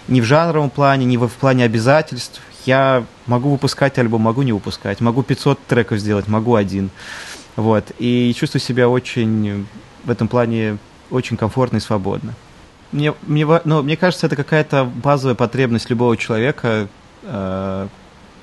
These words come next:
возможность самовыразиться в чем-то, да. Это может быть музыка, не знаю, э, сценарное искусство, э, худож-,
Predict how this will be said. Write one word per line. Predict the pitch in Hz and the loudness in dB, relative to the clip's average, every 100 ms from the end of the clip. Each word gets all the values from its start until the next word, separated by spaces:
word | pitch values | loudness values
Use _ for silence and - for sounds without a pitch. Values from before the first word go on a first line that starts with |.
| - - - - | -20 -20 -20 -10
возможность | 123 113 120 131 120 | -4 -2 0 0 -2
самовыразиться | - 120 117 120 117 - - | -2 0 2 0 -2 -6 -12
в | - | -10
чем-то, | - 104 98 - | -4 -4 -4 -8
да. | 104 104 | -4 -4
Это | 101 | 0
может | 120 120 107 | 0 0 -2
быть | 107 | -2
музыка, | 127 135 127 110 104 101 - - - - - - - - - - - - - | -2 0 -2 -2 -4 -4 -10 -20 -20 -18 -16 -16 -16 -18 -20 -20 -20 -14 -2
не | 120 | -2
знаю, | 95 117 107 92 - - | 0 0 0 -2 -6 -4
э, | 104 101 98 98 | -2 0 0 -2
сценарное | - 135 127 131 123 117 117 | 0 2 4 2 2 0 0
искусство, | - 113 101 - 104 101 98 95 - | -2 -4 -4 -4 -4 -2 -2 -6 -8
э, | 104 104 104 110 107 | -8 -6 -6 -6 -4
худож-, | 139 107 123 113 101 | -2 0 0 2 0